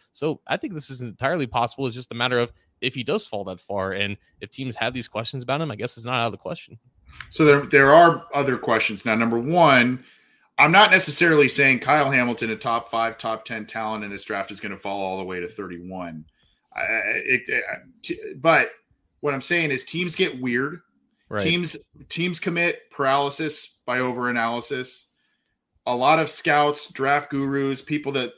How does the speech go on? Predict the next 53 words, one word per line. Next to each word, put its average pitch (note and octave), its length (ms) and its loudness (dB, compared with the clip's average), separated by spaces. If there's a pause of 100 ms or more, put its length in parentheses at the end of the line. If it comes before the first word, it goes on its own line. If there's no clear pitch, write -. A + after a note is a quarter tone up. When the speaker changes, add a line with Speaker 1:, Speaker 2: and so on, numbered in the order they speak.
(160)
Speaker 2:
you B2 380 -12
know, A#2 100 -4
goof C3 300 -6
around C3+ 320 0
with A#2 160 -6
film C#3+ 300 -6
like A#2+ 240 -4
you, B2+ 120 -6
you C3 320 -6
and A#2+ 80 -4
I C3+ 220 0
do, C3+ 440 -2 (600)
they, C3 260 2
you C#3 160 -6
know, A#2+ 200 0
they B2 160 -2
get C3+ 160 0
higher C3+ 420 2
on C3 160 2
players, C3+ 400 -2
lower B2+ 380 0
on C3+ 120 0
players C3+ 420 0
than A#2 200 -4
teams C#3+ 460 -8
seem C#3+ 280 -8
to A2+ 100 -10
be. B2+ 480 -6 (380)
Um, A2+ 440 -2
a-, C#3 180 -12
and C3 140 -6
we've B2+ 160 -6
seen D3+ 640 -4
guys A#2+ 340 0
that, A#2 180 -4 (140)
man, A2 300 -4
that A#2+ 140 -6
guy G#2+ 100 -2
was G#2 140 -4
a G2 40 -12
second A2 300 -8
rounder A#2 280 -4
and A2+ 100 -4
they A2 220 -2
got A#2 200 -8
taken A#2 260 -8
in C3+ 100 -8
the D3+ 60 -10
twenties D3+ 540 -6
or A2 80 -2
what C3 180 -4
have C3+ 240 -2
you. F2+ 160 -8